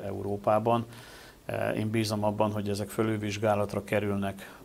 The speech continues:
Bízom abban is, hogy, ö, előbb-utóbb véget ér ez a háború, és vissza tudunk térni egy olyan normális, ö, kerékvágásba, még ha nem is ugyanolyan mélyen, mint ahogy, ahogy, ö, ahogy az a kerékvágás mutatta, hanem egy kicsit, ö,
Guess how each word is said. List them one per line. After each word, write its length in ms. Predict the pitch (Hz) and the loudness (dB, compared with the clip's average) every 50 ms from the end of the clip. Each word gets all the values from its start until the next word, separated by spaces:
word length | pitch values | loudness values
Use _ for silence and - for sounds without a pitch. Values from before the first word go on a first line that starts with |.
| - 107 | -10 -6
Bízom 300 | 113 110 107 110 110 110 | -4 -2 -2 0 0 2
abban 300 | 110 107 107 113 113 110 | 2 2 2 2 2 2
is, 200 | 110 107 - - | 2 0 0 -2
hogy, 280 | - - 107 104 104 107 | 0 0 -2 0 0 0
ö, 100 | 107 107 | 0 2
előbb-utóbb 720 | 107 107 104 107 107 107 104 101 107 107 - 107 101 101 | 2 2 2 2 0 0 -2 -2 -4 -2 -2 -2 -2 -2
véget 400 | 104 107 107 110 104 101 92 - | 0 0 2 2 2 2 0 0
ér 120 | 98 92 92 | -2 -4 -2
ez 120 | 90 95 | -2 -2
a 60 | 90 | -2
háború, 580 | 87 90 90 90 90 90 92 92 92 95 98 95 | -2 -2 -2 -4 -4 -4 -4 -6 -4 -4 -4 -4
és 220 | 95 95 - - | -4 -6 -8 -8
vissza 220 | - 98 - - 104 | -8 -6 -4 -4 -4
tudunk 320 | - 101 98 98 95 98 | -4 -2 -4 -4 -4 -4
térni 340 | - 104 101 101 101 101 98 | -4 -4 -4 -4 -4 -4 -6
egy 160 | 98 95 98 | -6 -4 -4
olyan 340 | 98 101 101 98 95 95 95 - - - - - - - - - | -4 -2 -2 -2 -2 -2 -6 -10 -14 -18 -18 -20 -20 -18 -8 -2
normális, 760 | 104 107 110 107 101 104 101 101 101 101 95 - - - - | 2 6 6 6 6 6 6 6 4 4 2 0 -2 -2 -2
ö, 220 | 104 101 104 104 | -2 0 -2 -2
kerékvágásba, 1160 | - - 107 104 104 98 98 101 107 98 98 98 101 98 98 98 95 95 90 104 110 110 107 - - - 98 95 95 95 98 98 101 98 98 | -2 -2 -2 0 0 -2 -2 2 2 2 2 4 2 2 2 0 -2 -2 -2 0 0 0 0 -2 -6 -8 -8 -6 -6 -6 -6 -6 -8 -8 -8
még 160 | 98 95 95 | -8 -6 -4
ha 100 | - 101 | -2 -2
nem 140 | 101 104 107 | 0 0 0
is 120 | 101 - | 0 -2
ugyanolyan 400 | 101 101 101 98 98 98 95 95 | -2 -2 -2 -2 -2 -2 -2 0
mélyen, 340 | 95 98 101 98 98 98 95 | 0 0 0 -2 -2 -2 -2
mint 200 | 95 95 98 - | -4 -6 -6 -6
ahogy, 340 | - 92 95 95 92 95 - | -6 -4 -2 -4 -4 -6 -8
ahogy, 340 | - 104 95 98 98 92 95 | -10 -8 -6 -6 -6 -6 -6
ö, 220 | 95 92 92 92 92 92 90 90 | -6 -6 -6 -6 -6 -8 -8 -10
ahogy 280 | 101 104 98 98 95 | -8 -8 -6 -6 -4
az 120 | 95 92 101 | -4 -4 -4
a 60 | 95 | -2
kerékvágás 760 | - 101 98 101 98 92 101 101 95 98 98 101 98 98 - | -2 0 0 0 0 0 2 2 2 2 2 2 0 0 -2
mutatta, 440 | - 101 101 - 95 - - - 101 | -4 -8 -6 -4 -6 -6 -4 -4 -4
hanem 220 | 98 98 98 95 | -4 -4 -4 -6
egy 100 | 95 92 | -6 -8
kicsit, 320 | - - 98 - - 98 - - - - - - - - - - - - - - | -8 -10 -8 -8 -8 -10 -10 -12 -18 -18 -18 -18 -18 -18 -18 -18 -20 -20 -16 -10
ö, 60 | - | -8